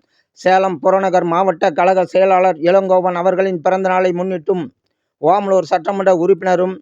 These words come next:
சேலம் புறநகர் மாவட்ட அம்மா பேரவை செயலாளர் மணி அவர்களின் பிறந்த நாளை முன்னிட்டும், அமரகுந்தியில் உள்ள பிரசித்தி பெற்ற ஸ்ரீ சொக்கநாதர் மீனாட்சி அம்மன் திருக்கோவிலில் இரண்டு பேரின் பெயரிலும் அர்ச்சனை செய்தும்,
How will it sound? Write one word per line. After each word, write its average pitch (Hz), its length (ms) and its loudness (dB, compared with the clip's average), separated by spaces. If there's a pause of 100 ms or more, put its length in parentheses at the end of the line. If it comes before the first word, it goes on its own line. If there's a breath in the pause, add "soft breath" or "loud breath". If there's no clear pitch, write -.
(100)
சேலம் 185 400 0
புறநகர் 185 520 0
மாவட்ட 180 340 -2
அம்மா 180 260 -2
பேரவை 185 400 0
செயலாளர் 180 560 0
மணி 190 160 -4
அவர்களின் 180 480 -2
பிறந்த 185 300 -2
நாளை 185 240 0
முன்னிட்டும், 180 520 -4 (560)
அமரகுந்தியில் 185 720 -2
உள்ள 180 220 2 (160)
பிரசித்தி 175 500 -4
பெற்ற 180 440 -2
ஸ்ரீ 180 340 -2
சொக்கநாதர் 185 640 -4
மீனாட்சி 185 360 -4
அம்மன் 180 300 -6
திருக்கோவிலில் 180 680 -2 (520)
இரண்டு 185 340 0
பேரின் 185 380 -2
பெயரிலும் 185 580 0
அர்ச்சனை 185 320 -4
செய்தும், 180 420 -4